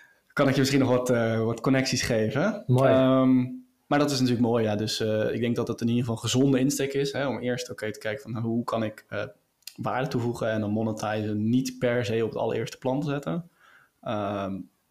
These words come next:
Speaker 1: dus ik vind dat een hele natuurlijke manier uiteindelijk ook. Ehm, maar ja, alles kan natuurlijk, dus, eh, ja, wie weet wat daar voor, voor moois uit...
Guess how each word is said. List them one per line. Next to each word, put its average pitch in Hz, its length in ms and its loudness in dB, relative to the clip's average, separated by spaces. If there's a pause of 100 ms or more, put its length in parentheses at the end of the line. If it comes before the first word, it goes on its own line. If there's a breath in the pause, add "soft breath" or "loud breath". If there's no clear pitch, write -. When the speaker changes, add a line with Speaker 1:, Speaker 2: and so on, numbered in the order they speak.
(200)
Speaker 1:
dus 104 180 -6
ik 104 80 -10
vind - 120 -20
dat 98 160 -10
een 107 60 -4
hele 101 120 -4
natuurlijke 117 500 0
manier 110 300 0
uiteindelijk 131 400 -4
ook. 165 280 -6 (600 loud breath)
Ehm, 104 420 -4 (480)
maar 127 300 -2
ja, 98 140 -6
alles 135 380 -2
kan - 180 -2
natuurlijk, 110 480 -4
dus, - 260 -8
eh, 104 260 -4 (500)
ja, 170 220 -4
wie 147 100 -2
weet 120 200 -6
wat - 100 -12
daar 120 100 -10
voor, 110 260 -8
voor - 140 -10
moois 117 220 -6
uit... - 140 -12